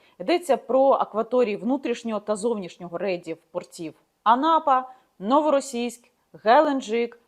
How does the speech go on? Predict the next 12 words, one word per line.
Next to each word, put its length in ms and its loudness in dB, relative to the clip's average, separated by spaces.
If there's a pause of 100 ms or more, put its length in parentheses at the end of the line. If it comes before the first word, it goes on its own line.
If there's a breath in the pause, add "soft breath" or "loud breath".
(120)
Туапсе, 720 2 (160)
Сочі 680 -4 (100)
та 260 -6 (320)
Тамань. 420 -6 (880)
Друзі, 580 -4
хто 180 -6
там 300 -10
щас 320 -6
на 120 -6
пляжикі, 540 -4
ребятушки, 760 -6 (840)
тікайте. 640 -8